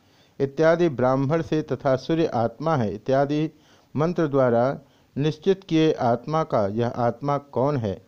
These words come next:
इस प्रकार प्रश्न करके पहले यह सब आत्मा ही था, इस प्रकार निश्चय करना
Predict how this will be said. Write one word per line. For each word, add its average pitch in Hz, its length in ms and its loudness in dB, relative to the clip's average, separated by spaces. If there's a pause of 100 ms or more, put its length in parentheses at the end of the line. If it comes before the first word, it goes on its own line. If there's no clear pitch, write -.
इस 139 100 -2
प्रकार 143 360 0
प्रश्न 139 360 -4
करके 110 500 -4 (400)
पहले 156 260 2
यह 151 220 2
सब 143 300 -4
आत्मा 127 520 -2
ही 113 120 -2
था, 92 380 -10
इस 139 140 -2
प्रकार 160 320 -2
निश्चय 117 380 -2
करना 107 440 -2